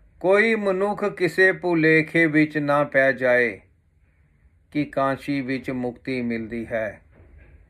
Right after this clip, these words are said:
ਤੇ ਮਗਹਰ ਵਿੱਚ ਨਹੀਂ ਮਿਲਦੀ। ਜੇ ਪਰਮਾਤਮਾ ਦਾ ਨਾਮ ਹਿਰਦੇ ਵਿੱਚ ਹੋਵੇ,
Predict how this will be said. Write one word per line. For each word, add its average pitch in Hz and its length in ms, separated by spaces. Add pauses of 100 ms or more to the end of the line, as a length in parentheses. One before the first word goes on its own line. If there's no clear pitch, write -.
(560)
ਤੇ 196 200
ਮਗਹਰ 170 520
ਵਿੱਚ 170 280
ਨਹੀਂ 165 420
ਮਿਲਦੀ। 139 560 (1700)
ਜੇ 190 180
ਪਰਮਾਤਮਾ 165 880
ਦਾ 196 200
ਨਾਮ 170 480
ਹਿਰਦੇ 151 500
ਵਿੱਚ 151 240
ਹੋਵੇ, 135 600